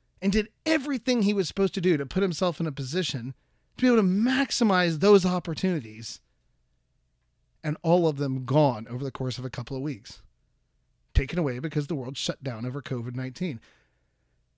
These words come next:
The people that I know that have invested time, built the resources, the backing, the planning to create a business, did everything they were supposed to do with no way to anticipate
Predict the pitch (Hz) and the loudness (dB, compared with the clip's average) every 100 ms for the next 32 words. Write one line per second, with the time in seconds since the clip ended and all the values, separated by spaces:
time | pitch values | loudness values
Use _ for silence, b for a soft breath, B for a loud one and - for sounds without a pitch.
0 | _ _ _ _ - - 170 185 175 175 | _ _ _ _ -14 -4 -2 2 2 4
1 | 170 185 180 170 175 160 117 135 170 - | 6 6 4 2 0 0 -2 -2 -4 -4
2 | 170 139 - - 180 185 170 139 98 95 | -8 -6 -6 -4 -4 -2 -2 -4 -8 -16
3 | - _ _ _ _ _ _ _ _ _ | -20 _ _ _ _ _ _ _ _ _
4 | _ - - 196 160 147 170 180 - 156 | _ -2 0 0 0 0 0 0 0 -2
5 | 127 - 98 104 - - _ _ _ _ | -2 -6 -10 -10 -12 -14 _ _ _ _
6 | - 131 120 190 180 - 147 101 107 - | -8 -6 -2 0 0 0 -2 -4 -10 -20
7 | _ _ _ _ _ - 120 - - 196 | _ _ _ _ _ -10 -6 -6 -4 2
8 | 196 180 135 101 110 - _ _ _ _ | 6 6 4 -2 -12 -14 _ _ _ _
9 | _ _ _ - - - 156 185 185 131 | _ _ _ -8 -4 -2 0 2 2 2
10 | 151 170 147 123 - - - - 208 - | 2 2 2 -4 -6 -12 -12 -8 -8 -6
11 | - 330 294 214 226 - 214 190 175 151 | -2 2 2 0 -4 2 4 4 2 -2
12 | - 156 - 131 123 110 151 190 196 220 | 0 0 0 -4 -6 -6 -4 0 2 2
13 | 214 196 180 160 151 - 160 - 143 131 | 2 2 2 2 0 -2 -6 -6 -4 -4
14 | 120 | -6